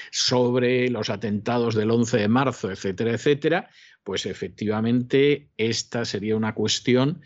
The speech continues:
verdaderamente, verdaderamente para entrar en ella. Porque ya lo único que le falta a los españoles que sufren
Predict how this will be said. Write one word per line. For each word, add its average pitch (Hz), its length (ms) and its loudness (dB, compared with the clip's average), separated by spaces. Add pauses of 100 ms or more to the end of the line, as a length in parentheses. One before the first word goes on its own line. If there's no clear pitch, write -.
(280)
verdaderamente, 113 1400 0
verdaderamente 107 960 -2
para 80 300 -8
entrar - 580 -6
en - 140 -6
ella. - 320 -14 (1120)
Porque 147 200 2
ya 165 160 4
lo 147 100 2
único 139 340 2
que 117 80 -6
le 104 120 -6
falta 113 520 -2 (360)
a 107 120 -2
los 104 220 -4
españoles 127 880 -2
que 127 140 -8
sufren 131 720 0